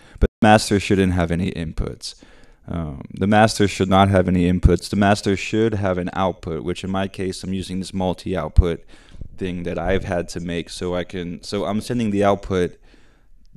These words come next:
the output of F L Studio is being sent into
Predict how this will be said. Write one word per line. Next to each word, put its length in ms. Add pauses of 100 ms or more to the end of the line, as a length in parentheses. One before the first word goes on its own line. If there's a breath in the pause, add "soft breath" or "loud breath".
(140)
the 180
output 440
of 140
F 180
L 140
Studio 420
is 80
being 240
sent 420
into 720